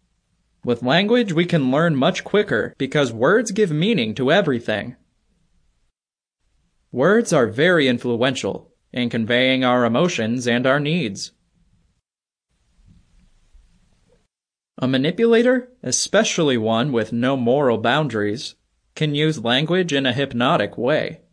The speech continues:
One such powerful persuasion technique is known as conversational hypnosis.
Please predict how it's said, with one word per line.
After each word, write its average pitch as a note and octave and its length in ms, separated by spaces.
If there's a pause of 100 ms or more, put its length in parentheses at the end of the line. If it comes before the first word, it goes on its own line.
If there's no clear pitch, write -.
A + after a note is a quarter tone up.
(1800)
One B2 280
such C3+ 360
powerful C3+ 540
persuasion C3+ 600
technique A2+ 580
is A#2 200
known C#3 260
as B2 220
conversational E3 960
hypnosis. E3 880